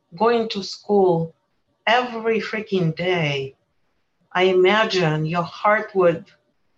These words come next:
go into this little lump before you step out of the door. And you go to school and you'll be mocked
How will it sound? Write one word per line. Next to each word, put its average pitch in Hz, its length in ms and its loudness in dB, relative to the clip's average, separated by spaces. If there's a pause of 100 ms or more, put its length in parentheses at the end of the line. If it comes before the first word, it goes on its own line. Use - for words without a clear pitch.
(280)
go 220 260 2
into 185 380 0
this 165 260 -6
little 185 420 2
lump 185 320 -2 (800)
before 175 360 0
you 180 140 2
step 170 340 -10
out 180 280 0
of 165 140 -6
the 156 220 -6
door. 170 560 -4 (460)
And 180 120 -4
you 170 80 0
go 185 240 2
to 185 120 -4
school 185 500 2
and 175 160 0
you'll 170 420 -2
be 170 260 -2
mocked 165 720 -2